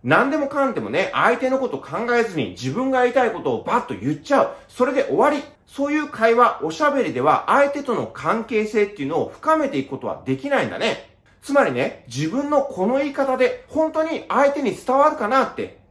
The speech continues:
だって自分の考え方と相手の考え方違うわけなんでしょ？そういう自分の考え方っていうのを分かってもらうために、こういう言い方したけど、相手これで分かるかなって。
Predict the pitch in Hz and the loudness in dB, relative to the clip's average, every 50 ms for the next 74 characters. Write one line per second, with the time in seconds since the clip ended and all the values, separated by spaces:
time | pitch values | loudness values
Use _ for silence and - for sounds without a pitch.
0 | _ - - 220 233 - 247 - 101 104 80 - - - 113 127 139 214 269 285 | _ 2 2 2 4 4 2 2 2 2 -2 -8 -10 -6 -4 -4 -2 -2 -2 -2
1 | 277 262 247 254 254 240 226 220 220 214 214 214 208 233 214 143 - - 147 185 | 0 -2 -2 -4 -4 0 2 2 2 2 0 -2 0 0 0 0 0 0 2 2
2 | 214 226 226 247 190 143 - 143 151 156 151 143 147 135 127 - - - 139 175 | 2 2 0 -2 -4 -4 -4 -4 -4 -4 -2 -2 -2 -4 -4 -6 -6 -4 2 2
3 | 214 240 254 - 220 147 107 - - - 233 262 269 - - - - - - _ | 4 4 4 0 0 -4 -4 -4 -4 0 0 0 0 0 -10 -16 -20 -20 -20 _
4 | - - 285 285 240 - - 151 160 190 262 294 294 294 269 - - 262 262 254 | -4 -2 -2 0 -2 -4 -4 -6 -6 -4 -4 -4 0 0 -2 -2 -2 -2 -2 0
5 | 254 254 254 247 247 247 247 247 - 214 175 139 104 95 113 131 156 - 311 311 | 0 0 0 0 0 0 -2 -2 -4 -6 -4 -4 -2 0 0 0 0 2 0 0
6 | 311 311 - 143 123 135 180 196 202 202 214 202 190 156 120 - - - - _ | 0 0 -4 -4 -2 2 2 2 2 2 0 -2 -2 -2 -4 -6 -10 -18 -20 _
7 | - - - 285 294 294 294 302 277 262 254 269 269 320 277 269 269 262 - 277 | -14 -6 -4 -2 -2 0 -2 -2 -2 -2 -4 -4 -2 -2 -2 -2 -2 -2 -2 -2
8 | 262 214 139 123 - - - 220 277 294 277 277 285 269 - - - - 254 269 | 0 0 0 -2 -4 -4 -4 0 2 2 2 2 2 0 0 -2 -2 -4 -2 0
9 | 269 226 151 147 165 - - 359 330 320 240 - 147 175 247 247 - - - - | 2 0 2 2 -2 -2 0 0 0 0 0 -4 -6 -4 -4 -4 -4 -6 -12 -16